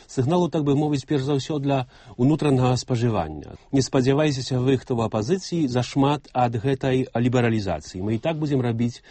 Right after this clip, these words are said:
э, што хочам. Ну, сам факт прызыву ў войска наўрад ці выкліча абурэнне Брусэлю, таму што ў войска бяруць і ў іншых краінах. Закон, так бы мовіць, адзін на ўсіх. Іншая справа, што так, як яно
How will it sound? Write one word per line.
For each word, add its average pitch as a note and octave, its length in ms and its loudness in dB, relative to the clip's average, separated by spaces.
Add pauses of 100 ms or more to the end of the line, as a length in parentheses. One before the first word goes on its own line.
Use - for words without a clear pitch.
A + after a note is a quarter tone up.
(300)
э, C3 80 0
што B2+ 300 2
хочам. D#2 480 -4 (440)
Ну, D#3 160 2
сам F#3+ 240 2
факт G#3 240 0
прызыву E3 480 0
ў C3+ 400 0
войска D3 640 0 (320)
наўрад F3 320 4
ці F3 80 -6
выкліча G2+ 480 -4
абурэнне G#2 720 0
Брусэлю, G#2+ 720 -4 (400)
таму F#3 240 2
што - 160 0
ў F#3+ 80 4
войска D3+ 320 0
бяруць D3 320 0
і D3 80 0
ў D#3+ 160 2
іншых - 240 -6
краінах. A#2 640 0
Закон, C3 400 0
так A#2 160 -2
бы A#2+ 80 0
мовіць, A#2+ 400 0
адзін A#2+ 320 0
на A2+ 80 0
ўсіх. G2 320 -6 (320)
Іншая D3+ 240 2
справа, C3+ 400 0
што C3+ 80 -8
так, C3 240 -2
як B2 80 -2
яно B2+ 480 -2